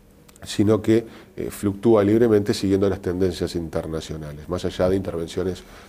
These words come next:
puntuales que pueda hacer, eh, hacerse de compras de, de moneda extranjera o de venta. Entonces, en ese sentido, Uruguay va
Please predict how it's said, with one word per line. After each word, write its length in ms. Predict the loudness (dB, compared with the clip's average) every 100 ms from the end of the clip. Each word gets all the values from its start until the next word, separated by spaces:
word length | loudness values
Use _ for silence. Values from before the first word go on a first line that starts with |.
| -14 -6
puntuales 460 | -4 2 2 2
que 120 | -4
pueda 220 | -4 -2 -4
hacer, 300 | -6 -10 -10 -16 -20 -20 -10
eh, 160 | -8 -6
hacerse 360 | -4 -2 0 0
de 100 | 2
compras 360 | 0 -2 -6
de, 80 | -6 -8 -8
de 80 |
moneda 240 | -6 -6 -6
extranjera 500 | -10 -14 -10 -10 -6
o 80 | -6
de 80 | -4
venta. 300 | -4 -8 -20 -20 -18 -16 -16 -18 -20 -18 -8
Entonces, 600 | -4 2 2 4 -2 -2
en 140 | 0
ese 340 | 2 2 2 2
sentido, 600 | 2 -2 4 6 8 6
Uruguay 400 | 4 4 4 6
va 380 | 6 4 2